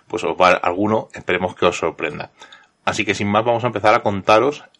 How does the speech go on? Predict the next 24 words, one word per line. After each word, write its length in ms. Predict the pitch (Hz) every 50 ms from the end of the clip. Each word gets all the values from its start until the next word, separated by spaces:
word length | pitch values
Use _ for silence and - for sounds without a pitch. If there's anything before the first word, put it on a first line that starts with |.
| _ _ -
este 480 | 110 113 - - - 127 120 113 107
periplo 720 | 101 _ - 101 95 98 117 131 127 - 120 135 147 - -
en 180 | 101 87 90
busca 300 | 92 98 95 - - 104
de 220 | 95 95 92 90 87
fantasmas, 720 | - 87 85 80 - 104 117 117 120 117 117 123 127 95
en 120 | 85 82
busca 300 | 90 95 - - 98 92
de 120 | 90 85 82
misterio, 560 | 85 82 - - - 117 120 117 110 120 135 - - - - - - _ - _
y 100 | - 135
como 220 | - - 143 139
siempre, 360 | - - 139 139 139 156 156
pues, 240 | - - 87 - -
eh, 280 | - - - - - _ _ _ _
a 180 | - - 76 80
mi 180 | 85 82 82 82
lado 240 | 90 92 95 98
está 240 | 98 - - 104 104
Seila 280 | 104 - 104 98 95 90
Gutiérrez. 360 | 85 87 87 95 92 85 76
Seila, 160 | - 98 98 92
buenas 200 | 92 90 90 90
noches. 380 | 90 95 - - 98 - -